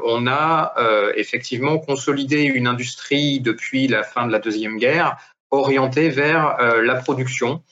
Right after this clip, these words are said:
et, euh, et les emplois qui sont destinés à, à produire. Voilà. On a complètement occulté et on a laissé aux États, euh,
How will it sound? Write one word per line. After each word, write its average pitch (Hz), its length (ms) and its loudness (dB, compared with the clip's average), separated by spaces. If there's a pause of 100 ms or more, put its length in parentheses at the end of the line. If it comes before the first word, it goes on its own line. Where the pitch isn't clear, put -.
(420)
et, 160 460 4
euh, 104 1400 2
et 120 140 -4
les 131 220 0
emplois 139 520 0
qui - 160 -10
sont 135 220 -2
destinés 131 720 -2
à, 113 360 0
à 113 60 -2
produire. - 680 -8
Voilà. 95 300 -6 (440)
On 123 140 -2
a 127 120 0
complètement 156 600 -2
occulté 135 580 2
et 139 80 2
on 120 160 0
a 117 100 2
laissé 127 460 0
aux 127 120 2
États, 127 760 -2
euh, 101 580 -2